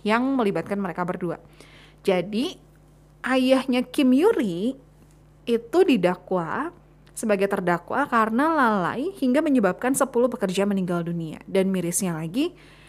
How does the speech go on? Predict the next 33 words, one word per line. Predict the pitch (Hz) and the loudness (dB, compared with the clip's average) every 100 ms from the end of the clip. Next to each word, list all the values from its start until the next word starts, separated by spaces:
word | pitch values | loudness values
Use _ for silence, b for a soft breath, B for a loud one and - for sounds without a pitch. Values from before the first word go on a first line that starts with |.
| B B | B B
ayahnya | 208 185 196 190 | -2 0 0 0
Kim | 208 190 | 2 2
Yuri | 180 247 | 2 2
juga | 226 190 175 - - - | 0 -4 -4 -6 -14 -6
turut | 277 359 381 | 2 2 4
meninggal | 254 208 180 185 | 2 2 2 2
dunia | 180 190 | 0 0
dalam | 190 175 170 | 2 2 0
kecelakaan | - 165 160 170 | -4 -6 -4 -6
itu. | 170 - 185 | -6 -8 -6
Jadi | 185 214 | -2 0
sesudah | 302 277 262 196 | 0 0 2 2
meninggal | 190 190 180 175 | 0 -2 -2 0
dunia, | 180 175 160 247 403 B B B B B B | 0 -2 -2 -6 -6 B B B B B B
eh, | 190 175 170 - | -8 -6 -6 -6
ketika | 202 202 208 185 | -8 -8 -6 -6
persidangan, | 190 202 202 175 180 202 330 453 - - - - | -6 -4 0 0 -2 -4 -4 -6 -14 -20 -20 -14
si | - - 208 190 185 - - - - - - - | -8 -6 -6 -8 -12 -16 -20 -20 -20 -20 -20 -6
papahnya | 190 190 190 202 202 | -6 -2 -2 0 0
ini | 240 440 | 0 -2
malah | 339 | -2
jadi | 202 180 180 165 - | -2 -2 -6 -10 -10
dijadiin | 185 196 190 196 196 | -4 2 4 4 0
terdakwa. | 180 185 - 202 - | 0 0 0 -2 2
Dan | 214 | 4
nggak | 277 247 | 8 8
bisa | 240 247 | 8 4
dibela | 202 202 202 | 6 8 8
juga | 247 349 | 8 4
kan, | 339 330 | 4 0
karena | 339 | 0
udah | 330 | 2
meninggal. | 220 254 233 190 202 | 2 2 2 0 -2